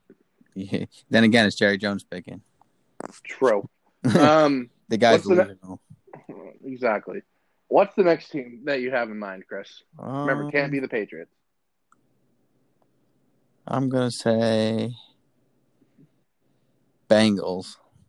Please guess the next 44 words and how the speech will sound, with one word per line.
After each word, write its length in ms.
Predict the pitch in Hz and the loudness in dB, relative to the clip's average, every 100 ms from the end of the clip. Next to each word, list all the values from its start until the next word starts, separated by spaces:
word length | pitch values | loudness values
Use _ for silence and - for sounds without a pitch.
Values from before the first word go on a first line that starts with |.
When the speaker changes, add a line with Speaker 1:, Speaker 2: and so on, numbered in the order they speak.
| _ _ _ _ _ _ _ _ _ _ _ _ _ _ _ _ - | _ _ _ _ _ _ _ _ _ _ _ _ _ _ _ _ 0
Speaker 1:
Why 140 | 269 | 4
are 40 | 403 | 4
you 160 | 403 | 2
picking 300 | - 208 180 | -2 -4 -2
the 80 | 156 | -8
Bengals? 540 | 123 107 104 90 95 _ | -6 -8 -8 -16 -18 _
Speaker 2:
How's 260 | - 113 113 | -2 0 2
that 220 | 117 107 | 0 -4
for 100 | 107 | -6
a 80 | 101 | -8
curveball? 520 | - 98 95 95 95 _ _ _ _ | -8 -12 -8 -10 -12 _ _ _ _
<laughs> 400 | _ _ - - | _ _ -16 -14
Speaker 1:
You're 160 | 147 170 | -14 -16
just 160 | 190 | -12
throwing 240 | 160 123 110 | -10 -10 -10
curveballs. 500 | 120 113 107 98 104 _ - | -10 -10 -10 -12 -12 _ 0
Speaker 2:
I'm 160 | 190 | 0
Speaker 1:
Bengals 60 | 214 | 2
Speaker 2:
curious, 180 | 214 196 | 2 2
Speaker 1:
have 100 | 185 | 0
the 40 | |
Speaker 2:
who, 100 | 143 | -2
Speaker 1:
fifth. 120 | 170 | -2
Speaker 2:
who 140 | 147 156 | -2 -2
do 60 | 170 | -2
you, 80 | 165 | -2
who 160 | 139 156 | -4 -2
do 40 | |
you 140 | 170 180 | 0 -2
think 240 | 147 143 | -4 -2
that 140 | 135 | -2
they're 160 | 117 117 | 0 -2
gonna 220 | 127 127 | -2 -6
draft 420 | 110 101 101 107 | -4 -4 -4 -4
to 100 | - | -6
help 180 | 120 104 | -8 -10
Joe 240 | 113 110 107 | -2 0 0
Burrow 380 | 104 107 113 117 | 0 0 0 -2
out? 220 | 104 - - | -6 -10 -14
'Cause 100 | 110 | -8
Joe 220 | 117 113 | -2 -2
Burrow 400 | 110 110 110 107 | 0 0 0 -2
is 100 | 104 | -4
legit. 400 | 107 98 104 90 | -10 -6 -6 -6